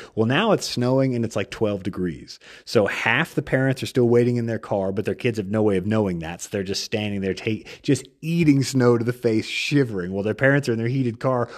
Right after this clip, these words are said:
hoping that they walk eight steps and see them, but they're not because that's not the routine. <laughs> Like, it was anarchy. And then the kids that usually walk home, uh, now it's way too cold and snowy to walk, but they're still playing.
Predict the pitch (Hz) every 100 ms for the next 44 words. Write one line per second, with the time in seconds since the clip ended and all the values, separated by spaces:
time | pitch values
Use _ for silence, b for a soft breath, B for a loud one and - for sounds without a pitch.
0 | B - 156 143 127 117 110 120 120 -
1 | - 123 127 - 113 110 117 98 135 135
2 | 110 107 101 98 113 135 - 110 104 104
3 | 120 107 104 101 98 156 139 110 B B
4 | 135 139 - 170 B B 160 147 143 127
5 | - B _ 151 180 175 117 71 - -
6 | _ b 135 151 147 143 160 135 127 156
7 | 139 117 120 151 - 120 101 110 143 113
8 | 107 101 120 127 117 123 131 123 - 104
9 | 104 101 - 107 95 98 101 117 104 123
10 | 110 - 127 104